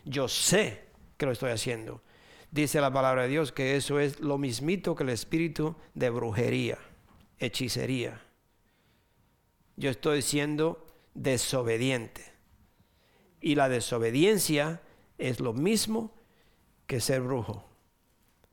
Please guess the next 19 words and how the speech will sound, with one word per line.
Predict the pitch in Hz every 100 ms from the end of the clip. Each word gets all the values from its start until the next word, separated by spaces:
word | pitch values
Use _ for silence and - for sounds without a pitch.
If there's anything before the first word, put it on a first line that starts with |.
| _
Entonces | - 117 120
Dios | 135 151
me | 156
dice, | 151 170 165 180 - - - _ -
"Yo | 113 135 135
no, | 127 127 135 - -
yo | 117 131 147
no | 143 147 143 - -
tengo | 147 143 139 131 -
parte | - 165 202 - 233 269 - _ _ _ _ _
con | - 127
un | 127
brujo | 131 107 101 - - _ _ _ _ _ _ _ _
o | - 135 127
con | 120 120
una | 131 135
persona | 131 113 135 139 143 -
que | - 123
desobedece | 120 104 - 127 113 117 139 131 151 160